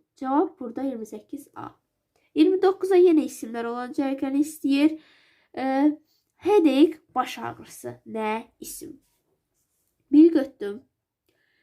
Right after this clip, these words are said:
Payday, bunu götürdüm. Altı, ə, pocketbook, yəni, ə, kit-, balaca kitabları o, o cibə yerləşir, cib kitabı deyilir. Ona görə də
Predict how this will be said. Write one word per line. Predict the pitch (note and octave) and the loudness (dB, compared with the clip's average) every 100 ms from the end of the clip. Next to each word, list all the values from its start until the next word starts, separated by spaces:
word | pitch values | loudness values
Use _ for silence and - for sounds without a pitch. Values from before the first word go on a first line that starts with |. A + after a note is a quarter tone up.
| _ _ _ _ - | _ _ _ _ 0
Payday, | A4+ F#4 A3 G3+ A#3+ - _ _ _ | 4 4 4 0 -2 -12 _ _ _
bunu | - A#2 | -16 -12
götürdüm. | A#2 A3 _ A3 A#3 D4 _ _ _ _ _ _ | -12 -14 _ -12 -12 -14 _ _ _ _ _ _
Altı, | - D4 E4 E4+ F#4 A4 A4+ _ _ _ _ - | 0 4 4 4 0 0 -4 _ _ _ _ -14
ə, | B3 A#3 | -8 -6
pocketbook, | - E4 E4+ A3+ _ - G#3+ - _ - | 2 0 0 -10 _ -12 -10 -12 _ -10
yəni, | C4+ C4+ - | -6 -4 -6
ə, | A#3 A#3 A3+ | -8 -6 -8
kit-, | - _ - | -12 _ -6
balaca | D4 D4+ D4 F4 | 0 4 4 2
kitabları | F4 - C#4+ C4+ D#4+ | -2 -4 -2 0 0
o, | F4+ D#4 D4 | 2 0 -4
o | D4 - _ - | -8 -20 _ -4
cibə | D4+ F4 F4 | 0 4 4
yerləşir, | D4 D4 E4 E4+ - _ G#3 | 4 2 -2 -4 -8 _ 4
cib | D#4 D#4 | 4 4
kitabı | - - G3 G#3+ | -2 -14 -12 -10
deyilir. | G#3 - - - | -8 -8 -10 -12
Ona | B3 B3 | -12 -10
görə | - - | -6 -4
də | E4+ | -4